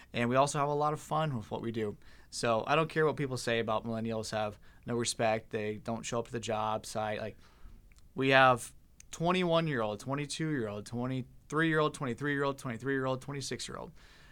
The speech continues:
Those are where we're at with our company. And they do exceptionally well with it. I'm very proud of them, uh, for everything that they've done, 'cause a lot of this wasn't created. A lot of this was not created by myself. I, I had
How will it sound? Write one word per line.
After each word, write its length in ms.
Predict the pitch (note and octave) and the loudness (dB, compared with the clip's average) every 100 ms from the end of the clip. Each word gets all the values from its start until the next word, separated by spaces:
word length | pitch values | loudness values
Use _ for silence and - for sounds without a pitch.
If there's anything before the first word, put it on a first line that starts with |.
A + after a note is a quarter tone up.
| - - | -14 0
Those 280 | B2+ C3 C#3 | 2 2 2
are 60 | |
where 180 | C3 C3 | 2 4
we're 100 | B2 | 2
at 240 | A#2+ A2+ | 2 0
with 120 | B2 A#2 | 0 -4
our 100 | A2 | -6
company. 500 | A2+ G#2 G#2 F#2+ - - - - - | -8 -8 -10 -12 -16 -20 -20 -20 -14
And 460 | A2 A2 A2 G#2+ G#2 - - - - - | -6 -2 0 -2 -8 -18 -20 -20 -20 -2
they 140 | C#3 C#3 | 2 4
do 140 | C3+ | 2
exceptionally 580 | B2 - C3 - A#2+ A2+ | 0 2 0 0 -6 -4
well 240 | A2 G2+ | -4 -4
with 160 | G2+ - | -6 -8
it. 140 | G#2 - | -8 -4
I'm 160 | B2+ B2 | -2 0
very 220 | A#2+ A#2 | 0 0
proud 280 | A#2+ A#2 A2+ | -2 -2 -2
of 80 | G#2+ | -4
them, 260 | G#2+ G#2 - - - | -8 -10 -14 -20 -12
uh, 200 | A2+ G#2+ | -10 -8
for 180 | - - | -6 -4
everything 280 | B2 A#2+ A#2 | -2 -2 -6
that 100 | A2 | -8
they've 160 | F#3+ | -10
done, 220 | - A2+ A#2 | -6 -6 -6
'cause 200 | A2+ - - C3 | -8 -12 -8 0
a 40 | |
lot 140 | E3 A3+ | 4 4
of 60 | |
this 120 | G#3 G3+ | 2 0
wasn't 220 | F3+ C3+ | -2 -2
created. 500 | C#3+ C3+ C#3 G#2+ - - - - - - - - - | 0 2 2 0 -8 -20 -20 -20 -20 -20 -20 -4 6
A 40 | |
lot 80 | D#3 | 6
of 60 | |
this 140 | D3+ C#3+ | 6 0
was 140 | C3 | 0
not 220 | C#3 C3+ | 2 2
created 260 | - C3+ B2+ | 2 -2 -2
by 100 | A#2 | -4
myself. 400 | A2 G#2+ A2 G#2+ | -6 -6 -6 2
I, 240 | C#3 D#3+ D#3 | 4 4 4
I 100 | D3+ | 6
had 280 | D#3+ C3+ | 6 4